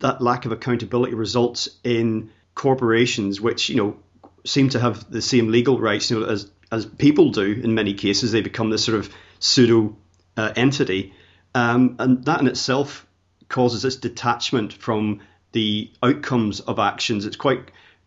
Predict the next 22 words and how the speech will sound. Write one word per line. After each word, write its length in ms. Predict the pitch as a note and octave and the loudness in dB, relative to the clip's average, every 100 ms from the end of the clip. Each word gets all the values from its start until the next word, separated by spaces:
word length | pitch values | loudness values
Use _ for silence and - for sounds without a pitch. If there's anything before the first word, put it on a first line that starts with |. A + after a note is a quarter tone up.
| _ - | _ 0
you 80 | |
know, 140 | G#2+ F2+ | 0 0
common. 380 | - A#2+ B2 A2 | -2 2 4 4
We 120 | A2 | 2
hear, 160 | A#2 | 0
we 160 | G#2 A2 | 0 -2
saw 220 | - A2 | -2 -2
this 140 | G2+ A2+ | -2 -6
in 40 | |
the 60 | G#2 | -4
banking 340 | G#2+ A2+ A#2+ | -2 -2 -4
crisis, 460 | A2 A2+ A#2 B2 - | 0 -2 0 -6 -4
that 280 | G#2+ G2+ _ - _ _ | -4 -6 _ -20 _ _
people 240 | B2+ B2+ | -4 -2
at 20 | |
the 160 | G#2 - | -6 -4
tops 380 | A#2 A2 - B2+ | -4 -4 -6 -6
of 140 | A#2 | -6
companies 440 | - G#2+ A2 G2+ G2 | -6 -4 -2 -4 -4
would 140 | - | -8
cause 300 | - A2+ G#2+ | -2 0 2
enormous 800 | A2+ D3 E3+ G3 D3+ - - | 0 2 4 6 4 2 -4